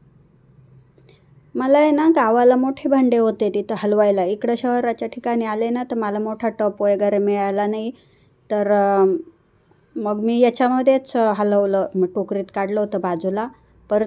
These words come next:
ते तिकडच्या याच्यात टाकलं, परत ते खालचं वरचं असं हलवून घेतलेलं. ती पण व्हिडिओ मी काढली होती, पण ती पण स्क-, अं, स्किप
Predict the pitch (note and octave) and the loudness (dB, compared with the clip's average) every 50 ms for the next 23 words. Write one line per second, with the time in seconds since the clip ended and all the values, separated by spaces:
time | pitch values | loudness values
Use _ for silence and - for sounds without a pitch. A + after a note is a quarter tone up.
0 | A3 - A3+ A3 - A#3+ A3+ A#3 A3 G#3 G3+ - G#3+ G#3 G3+ G3+ A3+ G#3 G3+ G#3 | -2 -2 -4 -2 -2 -2 0 0 0 0 0 0 0 0 2 0 -2 -4 -4 -4
1 | - G3+ G3+ - G#3+ G#3 A3 A#3 - - _ _ - A#3 A#3 B3 B3 - A#3+ A3 | -6 -8 -6 -4 -4 -4 -4 -4 -6 -12 _ _ -4 -2 -2 -2 -2 -4 -4 -2
2 | G3+ - - - G#3 G#3 G#3 G#3+ G3+ F#3 G3 G3 G3 - - G3 G3 - A3 G3 | -4 -4 -4 -4 -4 -4 -2 -2 -2 0 0 -2 -2 -4 -4 -6 -4 -4 -6 -4
3 | G3+ G3 F#3 F3+ F#3 F#3 F#3+ G3 A3 G#3+ - F3+ F3+ F3 F#3 G#3 A#3 - - _ | -2 -2 0 0 2 2 0 0 -2 -4 -4 -4 -4 -2 -4 -4 -6 -8 -12 _
4 | _ - - - _ _ - C4+ C4+ - C#4 C4+ C4 C4 C4 B3+ A#3+ A#3+ A3+ A3 | _ -20 -20 -20 _ _ -4 0 2 4 4 6 8 8 8 8 8 8 6 4
5 | G#3+ G3 G#3 G#3+ G#3 G#3 A3+ A3+ A3+ A3+ A3 A3 - A#3+ A#3+ A#3+ A#3 A3 G#3 A#3 | 2 0 0 -2 -2 0 0 0 0 0 0 -2 -4 -4 -2 -2 -2 -2 -2 -2
6 | A#3 A3+ - A3 G#3+ G3 - - - - G#3+ - - - _ _ - F#3 F#3 F3+ | -2 -2 -2 -4 -6 -6 -10 -10 -12 -12 -12 -12 -14 -20 _ _ -10 -8 -6 -8
7 | F3+ - - - G#3 G3 | -8 -8 -6 -6 -6 -6